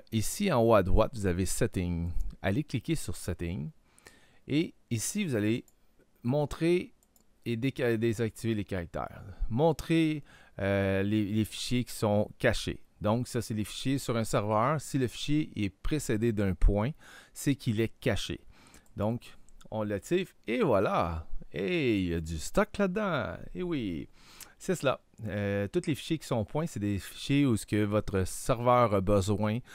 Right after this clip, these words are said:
pour travailler, pour éviter la problématique des gens qui les effacent par accident ou des choses de même, et ils les affichent pas par défaut. Euh, là, ici, on va dans le public H T M L. Et voilà, il est là le problème.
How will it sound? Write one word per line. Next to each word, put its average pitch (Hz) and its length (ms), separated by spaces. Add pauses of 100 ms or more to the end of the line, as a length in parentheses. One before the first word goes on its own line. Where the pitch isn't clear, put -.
(240)
pour 107 140
travailler, 92 580 (320)
pour 156 160
éviter 156 420
la 143 140
problématique 110 720
des 98 220
gens 107 180
qui 110 140
les 92 140
effacent 98 320
par 92 180
accident 95 460
ou 101 60
des 90 120
choses 98 180
de 95 60
même, 123 220 (380)
et 101 100
ils 101 60
les 107 160
affichent 95 340
pas 107 140
par 95 200
défaut. 82 280 (580)
Euh, 110 340 (240)
là, 151 100
ici, 165 240
on 185 100
va 135 140
dans 135 120
le 113 60
public 156 360
H 117 160
T 98 100
M 85 120
L. - 140 (560)
Et 175 120
voilà, 139 340 (340)
il 107 120
est 120 80
là 135 120
le 110 120
problème. 67 380